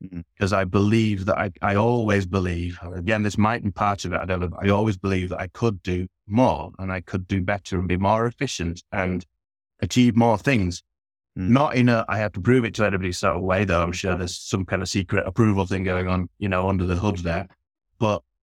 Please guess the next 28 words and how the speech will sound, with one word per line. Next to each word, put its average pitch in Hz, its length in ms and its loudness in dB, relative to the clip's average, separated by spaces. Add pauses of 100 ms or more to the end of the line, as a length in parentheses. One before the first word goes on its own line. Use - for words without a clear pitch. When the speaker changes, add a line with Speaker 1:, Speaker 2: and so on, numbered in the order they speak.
Speaker 2:
I'm 110 180 0
pretty 131 320 0
sure 117 380 2
that 101 140 -4
if 104 200 -2
I 101 140 2
was 101 200 -2
to, 98 420 -2
to 95 440 2
E 117 140 4
M 107 160 4
D 101 160 4
R 95 300 0
someone, 95 280 -4
'cause 104 120 -2
E 143 40 4
M 139 80 6
D 113 80 4
R 107 60 4
is 101 60 -2
a 95 40 0
great 104 220 0
treatment, 90 280 -10
by 90 120 0
the 90 80 -4
way, 90 120 -2
for, 85 220 -8 (180)
Speaker 1:
Mm. 98 60 -16